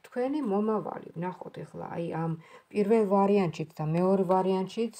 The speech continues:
რაღაცა გამოჩნდა ესეთი უიმედობა, თქვენი დასახული მიზნები, რომ ძალიან ძნელად ან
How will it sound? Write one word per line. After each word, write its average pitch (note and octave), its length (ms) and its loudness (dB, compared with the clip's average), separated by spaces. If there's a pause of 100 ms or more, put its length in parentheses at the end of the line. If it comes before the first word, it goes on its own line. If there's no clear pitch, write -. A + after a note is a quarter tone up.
რაღაცა E3 380 -4
გამოჩნდა E3+ 600 -2
ესეთი D#3+ 440 -4
უიმედობა, F3 880 2 (520)
თქვენი G3 300 2
დასახული E3 640 -2
მიზნები, E3 680 0
რომ D#3 220 -4 (120)
ძალიან E3+ 400 -2
ძნელად E3+ 640 0
ან D#3+ 220 -2